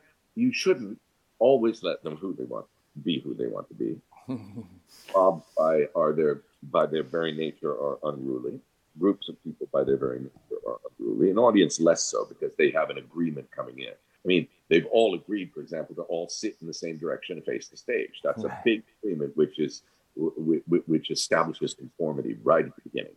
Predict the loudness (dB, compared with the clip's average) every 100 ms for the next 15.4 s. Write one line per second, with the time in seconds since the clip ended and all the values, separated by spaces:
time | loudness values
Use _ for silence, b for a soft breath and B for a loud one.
0 | _ -2 0 2 2 2 2 0 0 -4
1 | -4 -4 -6 -8 -12 -8 -8 -8 -10 -10
2 | -4 -4 -2 -6 -8 _ _ 0 4 4
3 | 0 _ -4 -2 0 0 -2 -6 -14 _
4 | _ 4 6 8 6 2 -2 0 0 0
5 | 0 -2 -2 -4 -4 -4 -2 -2 -8 _
6 | -2 0 4 2 0 _ _ -2 2 2
7 | 2 0 0 -2 -4 -6 -8 -8 -12 _
8 | -16 -6 -2 0 0 -2 _ _ _ _
9 | 4 6 6 0 -6 -4 -2 -4 -8 -8
10 | -6 -6 -6 -4 -2 -4 -8 -12 -10 -12
11 | -12 -6 0 2 4 2 2 0 -2 -2
12 | -4 -8 -10 -8 -8 -2 -2 -2 -6 -4
13 | -4 -4 _ _ -8 -8 -6 -4 -4 -4
14 | -2 -2 -4 -2 -2 0 -2 -2 -2 -2
15 | -4 -4 -6